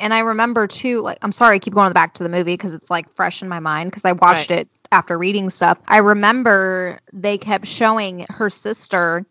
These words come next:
Speaker 1: I'm assuming all the rooms had it, but, like, her sister had that lock, like, internal lock, so she could lock
Speaker 2: Mm-hmm.
Speaker 1: Lizzie out after it all
Speaker 2: Right.
Speaker 1: happened.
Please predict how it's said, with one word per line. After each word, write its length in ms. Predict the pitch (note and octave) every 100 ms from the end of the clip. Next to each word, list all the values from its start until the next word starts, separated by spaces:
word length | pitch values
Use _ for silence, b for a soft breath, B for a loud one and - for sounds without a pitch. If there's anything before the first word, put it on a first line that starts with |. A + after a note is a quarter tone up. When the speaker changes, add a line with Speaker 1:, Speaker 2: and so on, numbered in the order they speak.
| _ G#3
Speaker 1:
I'm 100 | G#3
assuming 340 | - B3+ A#3
all 260 | F#3 G#3 G#3+
the 100 | G3
rooms 280 | F#3+ F3+ F3
had 240 | F3+ D#3+
it, 180 | E3 -
but, 80 | F3
like, 180 | F3
her 120 | - F#3
sister 320 | G3 F#3+ G3+
had 200 | G3 F3+
that 180 | F3 E3+
lock, 460 | E3+ F3+ F#3+ - -
like, 240 | E3+ - -
internal 580 | G#3 G3+ - F#3+ F#3 F3+
lock, 320 | E3 D#3+ -
so 120 | G3
she 120 | -
could 140 | - F3+
lock 240 | D#3 E3
Speaker 2:
Mm-hmm. 280 | G3+ G3 G3
Speaker 1:
Lizzie 340 | F#3 F#3 F3+
out 420 | D#3 D3+ G3+ A#3 -
after 280 | F3+ -
it 80 | F3
all 100 | E3+
Speaker 2:
Right. 60 | F#3
Speaker 1:
happened. 580 | F3+ - G#3 A#3+ C4